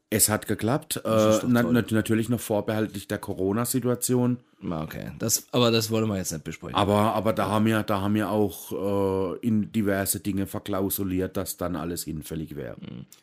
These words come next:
Speaker 2: Also ich bin begeistert, du bist also neben meinem besten Ideengeber und, ähm, äh, ja,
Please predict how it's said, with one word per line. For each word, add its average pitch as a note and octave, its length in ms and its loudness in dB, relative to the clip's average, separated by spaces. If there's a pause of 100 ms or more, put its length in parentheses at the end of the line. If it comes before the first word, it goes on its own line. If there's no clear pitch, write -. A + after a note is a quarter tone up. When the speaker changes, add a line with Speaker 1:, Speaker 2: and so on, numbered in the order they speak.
Speaker 2:
Also G#2+ 160 -2
ich A2+ 60 -2
bin D3 160 2
begeistert, B2 540 0
du A2 60 -4
bist A#2+ 200 -6
also G#2+ 260 -4
neben G2+ 380 -2 (340)
meinem G2+ 640 -2
besten A2+ 300 -2
Ideengeber C3+ 840 2 (640)
und, A2 540 2
ähm, G2+ 400 -2 (300)
äh, F#2 320 -4 (460)
ja, G2+ 400 -2